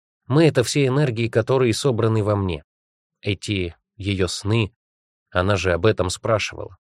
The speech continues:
Даже сейчас у тебя, чтобы ты спросил. Так глупо.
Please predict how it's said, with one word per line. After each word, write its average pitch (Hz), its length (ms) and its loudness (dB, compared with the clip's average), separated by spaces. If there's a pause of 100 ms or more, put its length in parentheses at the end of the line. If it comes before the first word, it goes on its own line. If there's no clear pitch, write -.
(100)
Даже 131 280 -2
сейчас 135 420 0
у 107 60 -2
тебя, 117 320 0
чтобы 98 260 -2
ты 101 140 -6
спросил. 90 560 -4 (580)
Так 101 260 -2
глупо. 104 440 0